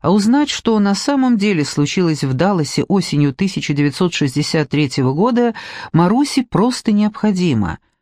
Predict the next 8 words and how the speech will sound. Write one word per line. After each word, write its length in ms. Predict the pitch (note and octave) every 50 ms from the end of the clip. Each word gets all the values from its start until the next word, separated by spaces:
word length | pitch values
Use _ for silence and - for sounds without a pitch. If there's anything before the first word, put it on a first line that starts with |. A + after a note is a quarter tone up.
| _ _ _ _ -
ведь 240 | C3+ D3 C#3+ - D3
молодой 400 | C#3 C#3+ C#3 C#3 D3+ D#3+ D3+ -
политик, 640 | - C3+ C#3 E3+ G#3+ B3+ B3 - - - - - _ - - _ _ -
в 60 | -
штабе 320 | - - D#3 D#3 C#3 D3
которого 440 | - D#3 D#3 - E3 D#3+ D#3+ D3+ D3+
она 200 | D3+ D#3 D3+ D3+
работает, 560 | D3+ D#3 E3+ A3+ C4+ C4+ B3+ B3 A#3+ A3+ -